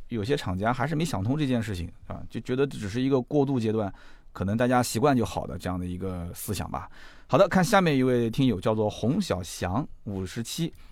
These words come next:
他说：“我个人觉得三缸车只是现行法规下的产物，未来一定是混合动力和电动车的天下，尤其是插电式混合动力，国家政策又是各方面都支持，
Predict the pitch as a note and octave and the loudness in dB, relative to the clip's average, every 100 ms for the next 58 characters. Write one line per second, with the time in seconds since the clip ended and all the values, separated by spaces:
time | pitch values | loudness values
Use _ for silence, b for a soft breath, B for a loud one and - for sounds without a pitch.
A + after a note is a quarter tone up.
0 | b b b b F3 E3+ F#3 A2 G#3+ D#3+ | b b b b 0 4 6 8 8 8
1 | A2+ A2 G#2+ - D#3 E3+ E3+ D#3+ E3 D#3+ | 4 2 2 0 0 2 2 2 0 0
2 | - F2+ A#2 A#2+ F2 - E3 A2 F#2+ A#2 | -6 -4 0 -2 -2 -2 2 2 0 -2
3 | - F#2 F#2 B2+ C3+ C3 G#2 - F2 F#2 | 0 -2 0 0 2 2 0 -4 -6 -8
4 | - b b b b - F3+ A#2+ A2+ C3 | -10 b b b b 6 8 8 4 2
5 | D#3 F3 B2+ A2 F#2+ F#2+ D3+ C3 G#2+ F#2 | 2 2 2 -2 0 2 2 2 2 -2
6 | - C3+ A2+ G2+ F#2+ F#2+ F#2 F2+ b b | -2 0 2 0 -2 -2 -2 -4 b b
7 | b - B2 F#3 C#3 C#3+ C#3+ A2+ - C#3+ | b -2 2 2 2 0 -2 -2 0 2
8 | B2+ A2+ F#2+ G#2+ G#2+ F2+ - B2+ D3 E3 | 2 0 0 0 0 -2 -4 0 4 4
9 | E3 C#3+ B2 A#2+ - - - - C3+ C3 | 4 0 2 -2 -2 -14 -20 -6 0 0
10 | A2 A#2 A2 G#2+ - - - D3+ D3+ C#3 | 0 0 0 -2 -8 -18 -2 0 4 2
11 | A2+ G#2+ G2+ - | 2 -2 -6 -8